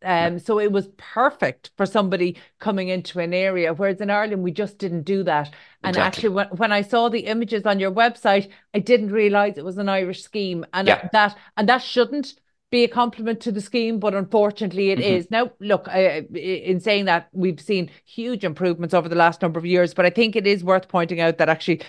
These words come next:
Speaker 1: Seamount Rise definitely is one of the leaders in the space, and that
Speaker 2: Mm-hmm.
Speaker 1: doesn't surprise me. It's delivered by Ballymore, and Ballymore are absolute best in class, not just in terms of delivering <laughs> homes, but in terms of placemaking.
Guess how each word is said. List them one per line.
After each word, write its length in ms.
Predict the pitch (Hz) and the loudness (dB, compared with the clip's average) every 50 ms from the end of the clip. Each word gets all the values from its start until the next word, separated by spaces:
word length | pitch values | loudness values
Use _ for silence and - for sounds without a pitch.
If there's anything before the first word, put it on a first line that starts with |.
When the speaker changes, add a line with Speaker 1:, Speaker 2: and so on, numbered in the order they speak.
| - _ _ - | -20 _ _ -4
Speaker 1:
Seamount 260 | 220 196 185 165 151 | -4 -2 -2 -2 -2
Rise 360 | 170 160 151 151 151 147 147 | -2 -2 -2 -2 -2 -6 -6
definitely 580 | - 175 156 151 - - 147 - 160 156 156 - | -6 -4 -4 -4 -6 -10 -10 -6 -6 -4 -4 -2
is 200 | 151 156 151 151 | -4 -4 -4 -4
one 180 | 151 160 165 160 | -4 -4 -4 -4
of 120 | 151 143 | -4 -8
the 80 | 147 160 | -8 -6
leaders 360 | 151 151 156 151 151 143 147 | -4 -4 -4 -4 -6 -8 -10
in 140 | 160 147 139 | -10 -8 -8
the 80 | 156 147 | -8 -10
space, 340 | - - 160 147 147 147 - - | -8 -6 -4 -4 -4 -4 -6 -8
and 100 | 185 175 | -4 -4
that 140 | 180 175 | -4 -4
Speaker 2:
Mm-hmm. 100 | - - | -4 -6
Speaker 1:
doesn't 320 | - 214 214 208 202 180 151 | -6 -4 -4 -4 -6 -10 -12
surprise 420 | - 160 - 170 151 151 151 151 | -10 -6 -2 0 0 0 0 -2
me. 140 | 160 156 156 | -6 -8 -8
It's 160 | 147 151 - _ _ - | -8 -8 -12 _ _ -10
delivered 360 | 180 180 185 185 175 170 151 | -4 0 0 0 0 -2 -2
by 120 | - 156 147 | -2 -2 -2
Ballymore, 560 | 147 156 147 147 151 151 151 143 143 139 - | 0 0 -2 -2 -2 -2 -2 -2 -4 -4 -4
and 100 | 151 147 | -4 0
Ballymore 520 | 170 160 156 156 156 160 147 143 147 147 - - - - - - | 0 0 0 0 -2 -2 -2 -2 -2 -4 -6 -10 -20 -16 -6 -2
are 160 | 180 - - - | -2 -2 0 0
absolute 520 | 156 160 160 - - - 180 160 147 - _ | -2 -2 -2 -4 -6 -4 -4 -4 -4 -4 _
best 360 | - 180 180 180 - - 170 | 0 0 0 0 -2 -8 -12
in 100 | 160 147 | -12 -8
class, 380 | - 175 170 156 151 147 - - _ - - _ - | -2 0 2 2 2 0 -4 -12 _ -20 -20 _ -6
not 320 | 190 190 208 202 202 202 | -2 0 0 0 0 -2
just 220 | - 190 - - | -6 -10 -10 -10
in 80 | 160 147 | -12 -8
terms 320 | 151 165 160 156 151 143 | -4 -2 -2 -2 -2 -2
of 140 | 156 139 - - - _ _ _ _ | -4 -4 -4 -6 -18 _ _ _ _
delivering 380 | - 175 180 180 143 147 156 143 | -2 0 0 0 0 -2 -4 -6
<laughs> 120 | 127 - 175 | -6 -6 -4
homes, 400 | 165 175 180 180 170 160 147 - | -2 0 0 0 -2 -4 -8 -8
but 180 | - 170 175 170 | -6 -6 -4 -4
in 140 | 175 175 | -4 -6
terms 420 | 170 175 185 185 190 185 175 147 - - | -6 -6 -4 -4 -4 -4 -6 -8 -8 -4
of 380 | - 175 160 156 151 147 143 - - - _ _ _ - | 0 2 4 4 4 2 0 -4 -16 -20 _ _ _ -2
placemaking. 640 | 196 180 175 175 175 - 147 127 123 - 123 135 | 0 2 2 0 0 -4 -8 -8 -8 -10 -14 -16